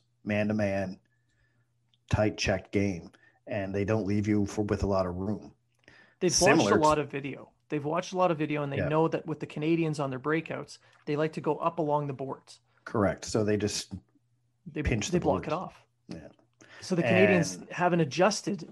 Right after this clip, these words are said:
Speaker 2: to use a second winger or a center to, as a second option to come in and maybe make a pass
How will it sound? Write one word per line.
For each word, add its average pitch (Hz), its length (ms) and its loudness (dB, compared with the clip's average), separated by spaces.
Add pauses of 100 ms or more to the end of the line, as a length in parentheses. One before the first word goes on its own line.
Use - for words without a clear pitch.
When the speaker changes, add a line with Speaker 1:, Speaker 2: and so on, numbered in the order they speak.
(140)
Speaker 2:
to 175 120 -4
use 160 280 2
a 156 40 -2
second 170 500 -2
winger 170 340 2
or 160 200 0
a 131 40 -10
center 165 480 -2
to, 151 260 -4
as 151 200 0
a 143 80 -4
second 170 380 -2
option 147 520 -2 (540)
to - 100 -8
come 160 280 2
in 156 320 0 (420)
and 160 100 0
maybe 170 240 4
make 156 220 -2
a 175 60 -2
pass 151 500 0